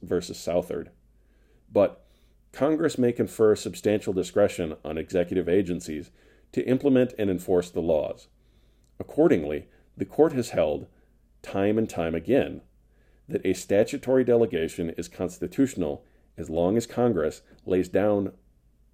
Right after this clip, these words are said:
by, lays down by legislative act an intelligible principle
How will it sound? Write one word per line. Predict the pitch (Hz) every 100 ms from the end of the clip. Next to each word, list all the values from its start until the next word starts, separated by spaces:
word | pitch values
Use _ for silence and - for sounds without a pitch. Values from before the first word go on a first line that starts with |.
| _ _ _ _ _ _ - -
by, | 82 85 80 _ _ _ - - -
lays | 92 107 110
down | 90 101 113 120
by | 101 101 101
legislative | 98 101 98 110 101 87
act | 98 82 - _ _ _ _
an | -
intelligible | 90 - 113 131 123 117 113
principle | - - 110 90 78 76